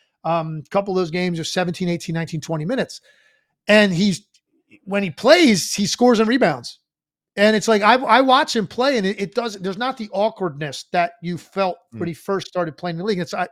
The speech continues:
Speaker 1: crazy because I actually coached in the Under Armour circuit, and this is the first time I saw him on the circuit. His team was one year up from ours, but we were always in the same tournaments. And so I seen him play, and it was, like, crazy, you know, to watch a guy, this Manute Bol's son, to be this long and, like, handle the ball and shoot mid-rangers
Speaker 2: Right.
Speaker 1: and stuff like that at that level. You're like, "This is crazy."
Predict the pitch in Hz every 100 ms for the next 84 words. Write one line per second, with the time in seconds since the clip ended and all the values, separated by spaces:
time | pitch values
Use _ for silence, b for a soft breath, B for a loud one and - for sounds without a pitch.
0 | - - 214 143 147 156 202 185 170 -
1 | 170 147 B B B - 202 196 - 170
2 | 180 190 175 160 - 165 160 170 - 175
3 | 190 - 170 147 - 175 175 143 127 _
4 | b b 175 160 - 202 - - 175 -
5 | 196 175 135 165 180 175 165 170 - 160
6 | 160 185 139 170 156 170 175 170 147 -
7 | 147 - 190 170 127 - - b b b
8 | 147 175 160 - 226 190 - 202 220 208
9 | 180 165 175 - 208 254 180 175 - b
10 | b b 196 196 185 175 202 214 - -
11 | 175 196 214 208 185 156 185 220 190 202
12 | 190 - 220 208 185 190 170 175 208 196
13 | 175 170 135 196 208 196 143 180 190 190
14 | 185 165 143 - 214 208 196 202 196 196
15 | 175 190 165 - - 175 190 165 190 190
16 | - 190 190 214 254 202 190 202 180 202
17 | 208 175 190 233 156